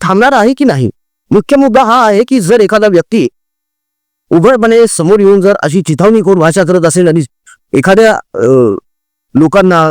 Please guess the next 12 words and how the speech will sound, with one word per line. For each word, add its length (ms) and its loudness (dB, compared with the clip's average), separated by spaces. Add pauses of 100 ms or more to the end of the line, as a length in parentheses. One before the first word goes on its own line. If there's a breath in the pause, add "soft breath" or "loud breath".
(120)
समाजाला 580 0 (240)
संपवून 420 0
टाकण्याची 460 -2
जर 120 0
भाषा 280 -2
करत 220 -2
असेल 280 -2
तर 100 0
हे 100 0
कितपत 340 -4
सहन 240 -2
करायचं? 380 -6